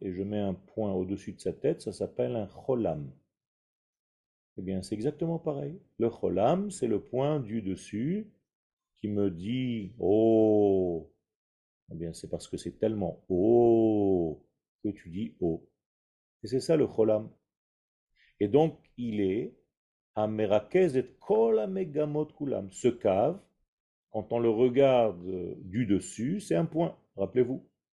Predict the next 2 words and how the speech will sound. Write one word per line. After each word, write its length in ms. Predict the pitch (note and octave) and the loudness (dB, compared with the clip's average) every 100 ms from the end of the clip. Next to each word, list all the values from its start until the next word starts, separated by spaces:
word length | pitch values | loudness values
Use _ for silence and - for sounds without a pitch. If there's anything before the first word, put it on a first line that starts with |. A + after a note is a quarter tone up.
| _ _ _ _ _ _ _ _ _ _ _ _ _ _ _ - | _ _ _ _ _ _ _ _ _ _ _ _ _ _ _ -2
Un 140 | A2 | -2
point 440 | - A#2 C3+ - | 0 0 0 0